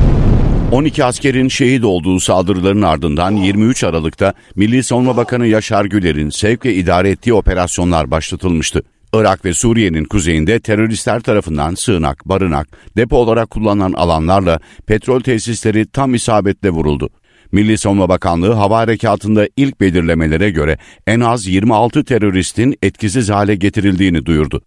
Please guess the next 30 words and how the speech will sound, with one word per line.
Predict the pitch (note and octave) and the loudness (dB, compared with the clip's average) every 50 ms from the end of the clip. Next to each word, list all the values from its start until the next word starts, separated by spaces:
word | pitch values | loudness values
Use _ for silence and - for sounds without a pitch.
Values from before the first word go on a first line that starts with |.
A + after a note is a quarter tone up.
| _ _ | _ _
Bölgedeki | F#2 G2 G#2 G2 F2 F#2+ F2+ F#2+ F#2 - F2+ | 0 0 0 2 0 0 0 0 -2 0 -2
harekatların | F2 F#2 F#2 E2+ - F#2+ E2+ - - F#2 E2 E2 D2 | 0 0 0 0 -2 -4 -4 -4 -4 -4 -2 -2 -4
sürdüğü, | - - F#2+ E2 D2 C2 D#2 F2 G2+ - - - _ _ | -2 -2 -2 -2 0 0 0 0 0 -2 -6 -20 _ _
etkisiz | - G2+ - - G#2 G2 F2 C3+ B2 C3 | -4 -4 -2 -4 -8 -4 -4 -2 -2 0
hale | B2 A2+ G#2 F#2+ E2 | 0 0 0 0 0
getirilen | C#2+ F2 E2+ - G2+ F2 F2 E2+ D#2 C#2+ | -2 -2 -2 -2 -2 -2 0 0 -2 -2
terörist | - - F#2+ F2 F#2 G2+ A2 G#2+ - | -2 -2 0 0 0 0 -2 -4 -2
sayısının | - E2+ D#2+ D#2 - F#2+ F2+ D#2+ | -2 -2 -2 -2 -2 0 0 0
ise | D#2 - - A#2 B2+ B2+ - - - | 0 0 0 -2 -2 -2 -6 -4 -2
artabileceği | F#2 G2+ F#2 - A#2+ G#2+ G2 G#2 G2 G2 E2 G2 F#2 F2 | 0 0 0 0 -2 0 0 0 0 0 0 2 2 2
öğrenildi. | D#2 D2+ D#2+ E2 D#2+ D#2 D#2 D2+ C#2+ D2 - - - - - - - - - - - - - - - - - - - - A2+ | 2 2 2 2 0 0 0 0 -2 -2 -2 -4 -4 -6 -6 -6 -6 -6 -6 -6 -6 -6 -6 -6 -4 -4 -4 -4 -4 -2 -2
Edinilen | A#2 G#2+ A2+ A2+ A2+ A2 G#2+ G#2+ G#2 G#2+ A#2 A2+ | -2 0 0 0 0 0 0 0 0 -2 -2 -2
bilgiye | G#2+ F#2+ F#2 F2 F2+ F2+ F#2+ | -2 -2 0 -2 0 0 0
göre | F#2 E2 E2+ E2+ F#2+ G2+ G2+ | -2 -2 -2 0 0 0 0
Suriye'nin | - - B2+ C3 C3+ C3 A#2+ A2 A#2 A#2 - | -2 -2 0 0 2 2 2 2 0 0 -2
kuzeyinde | - - A2+ D#2 F#2 F2+ D#2+ C2+ C2 D#2+ F#2 | -2 -4 -2 0 0 0 0 0 -2 -2 -2
Kamışlı | - - F#2 F#2+ A#2 A#2 - - D#2+ | 0 0 0 0 0 0 0 -2 0
başta | C#2+ C#2+ C#2+ - - F2+ | 0 0 -2 -2 0 0
olmak | F2 E2+ E2+ F2 - - | 2 2 0 0 0 -2
üzere | F#2 D#2+ E2+ E2 F2+ F#2 - _ _ _ - _ | -2 0 0 0 0 0 -2 _ _ _ -10 _
P | - G2+ G#2 | -2 -2 0
K | - G#2 G2 F#2+ | 2 2 0 0
K | - - F#2+ G2+ | 2 0 0 2
Y | G#2 G2+ F#2+ F#2 | 2 2 2 0
P | - G2+ F#2+ F#2 | 0 0 -2 0
G'nin | D#2 F2 F2 E2+ E2+ F#2 G2 - | 0 0 0 2 0 0 -2 -2
on | G2 G#2+ C3 | -2 0 0
ayrı | C3+ B2+ B2 B2 A#2 A#2 A2+ | 2 0 0 0 0 0 0
noktadaki | A2+ G#2+ - - G#2+ F#2+ G2 F#2+ - F#2+ | 0 -2 0 -2 0 0 0 0 0 -2
hedefleri | F2 D#2+ D#2+ D2 - E2 E2+ F#2+ G#2 | 0 0 -2 -2 -2 -2 -2 -2 -2